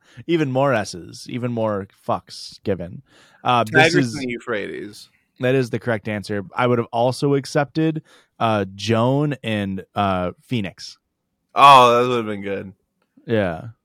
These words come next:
Speaker 2: Phoenix
Speaker 1: Yeah.
Speaker 2: River?
Speaker 1: Uh, Rivers Phoenix.
Speaker 2: Oh, yeah.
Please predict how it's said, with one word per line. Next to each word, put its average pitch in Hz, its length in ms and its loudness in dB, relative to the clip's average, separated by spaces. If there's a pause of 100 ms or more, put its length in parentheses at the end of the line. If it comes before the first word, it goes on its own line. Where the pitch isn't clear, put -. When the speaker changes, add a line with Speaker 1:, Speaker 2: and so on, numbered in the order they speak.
(200)
Speaker 2:
Phoenix 147 340 -6
Speaker 1:
Yeah. 85 60 -10
Speaker 2:
River? 170 360 -4 (1300)
Speaker 1:
Uh, 101 440 0 (580)
Rivers 127 400 -2
Phoenix. 117 520 -6 (360)
Speaker 2:
Oh, 101 460 2
yeah. 85 280 -14